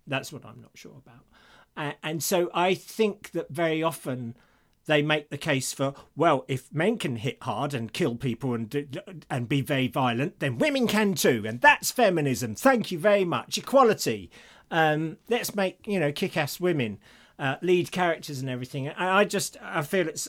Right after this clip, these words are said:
a lot, should be a lot more nuanced than that. Anyway, let's not discuss that. Let's dis-, discuss Bond. Uh, I see why they did. I liked, I liked seeing some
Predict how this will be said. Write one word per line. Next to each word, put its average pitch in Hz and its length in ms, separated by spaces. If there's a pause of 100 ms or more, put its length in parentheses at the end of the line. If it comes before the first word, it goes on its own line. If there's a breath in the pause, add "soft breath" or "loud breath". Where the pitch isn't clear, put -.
(120)
a 180 200
lot, 165 220
should 143 180
be 147 80
a 139 40
lot 151 180
more 131 140
nuanced 101 380
than 110 120
that. - 120
Anyway, 117 220 (500 loud breath)
let's 170 200
not 202 200
discuss - 380
that. 113 180
Let's - 160
dis-, - 300 (100)
discuss - 400
Bond. 101 400 (500 soft breath)
Uh, 131 260
I 143 120
see 208 280
why 185 140
they 151 140
did. 160 280
I 139 120
liked, 156 520 (120)
I 147 100
liked - 480 (260)
seeing 170 360
some 156 400